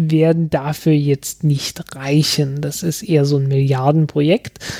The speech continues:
oder mindestens ein paar hundert Millionen Projekt. Und, äh, das ist, ähm, ja, das muss dann halt auch noch irgendwann gemacht werden. Man ist sehr optimistisch, äh, man möchte bis zweitausendfünfundzwanzig das Ganze fliegen lassen.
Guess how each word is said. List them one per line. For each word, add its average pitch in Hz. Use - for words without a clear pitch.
oder 165
mindestens 170
ein 160
paar 156
hundert 160
Millionen 151
Projekt. 156
Und, 165
äh, 156
das 151
ist, 156
ähm, 139
ja, 135
das 147
muss 156
dann 151
halt 151
auch 156
noch 135
irgendwann 147
gemacht 156
werden. 202
Man 185
ist -
sehr 214
optimistisch, 233
äh, 208
man 202
möchte 196
bis 180
zweitausendfünfundzwanzig 175
das -
Ganze 160
fliegen 190
lassen. 156